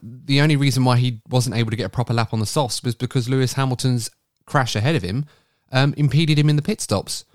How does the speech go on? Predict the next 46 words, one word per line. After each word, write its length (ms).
So 140
it 80
ruined 300
it 100
for 80
him. 240
And 160
then 200
after 300
all 240
of 140
that, 440
to 100
then 300
be 100
told 460
that 100
you're 160
gonna 140
have 140
to 60
take 160
a 60
new 220
engine, 320
whether, 200
of 60
course, 380
whether 240
or 20
not 140
he 100
needed 420
one 300
was 160
a 60
different 280
discussion, 540
but 240
quite 240
interesting 340
they 120
chose 240
to 100
do 160
it 320